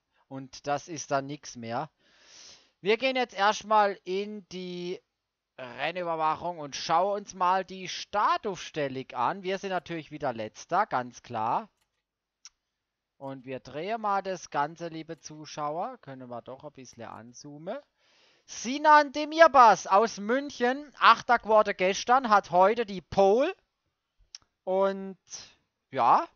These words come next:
der Sinan hätte wieder gut gefahren. Der Novien hat zwar lange Zeit mitgehalten, aber ist überrundet worden. Am Ende habe dann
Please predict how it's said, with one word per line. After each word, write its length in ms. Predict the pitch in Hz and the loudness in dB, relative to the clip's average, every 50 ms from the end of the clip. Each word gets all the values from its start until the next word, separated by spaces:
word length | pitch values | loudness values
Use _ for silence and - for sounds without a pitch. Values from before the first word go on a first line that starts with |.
| _ _ _ _ _ _ _ _ _ _ _ _ _ _ _ _ _ _ _ _ - | _ _ _ _ _ _ _ _ _ _ _ _ _ _ _ _ _ _ _ _ -12
der 80 | 165 | -12
Sinan 400 | 147 - 180 185 202 247 254 254 | -12 -10 -12 -8 -2 0 0 2
hätte 240 | 233 226 233 226 208 | 2 0 -2 -2 -4
wieder 180 | 226 226 220 208 | 0 0 0 0
gut 320 | - 196 214 247 247 - - | 0 -6 -10 -10 -12 -12 -18
gefahren. 540 | - - 151 131 127 135 143 151 196 240 220 | -2 2 4 4 4 4 2 2 -2 -4 -4
Der 120 | 214 185 | -4 -6
Novien 480 | 175 175 175 190 214 226 233 220 196 185 | -4 -4 -4 -4 -2 -2 -4 -2 0 0
hat 200 | 190 202 - - | 0 0 -2 -6
zwar 440 | - 208 202 196 196 196 190 185 | 0 4 6 6 6 6 6 4
lange 320 | 180 170 165 175 190 196 190 | 2 2 0 0 0 -4 -6
Zeit 320 | - - 190 185 185 165 | -2 0 2 2 2 -2
mitgehalten, 460 | 175 196 196 - - 202 202 196 196 | -6 -12 -12 -6 0 0 2 2 2
aber 100 | 190 175 | 0 0
ist 140 | 180 156 - | -2 -8 -10
überrundet 600 | 185 175 175 160 139 151 170 180 196 196 180 - | -6 -2 -2 -2 -2 -4 -6 -6 -6 -8 -8 -6
worden. 440 | 139 139 131 123 117 151 180 202 190 - _ _ _ _ _ _ _ _ _ | -4 -4 -4 -4 -4 -4 -6 -6 -6 -10 _ _ _ _ _ _ _ _ _
Am 140 | 143 147 151 | -10 -10 -10
Ende 360 | 147 151 160 170 185 180 165 | -10 -12 -12 -10 -6 -4 -2
habe 260 | 165 160 165 160 165 | -2 -2 -4 -4 -4
dann 240 | - 160 156 156 | -2 -2 -2 -2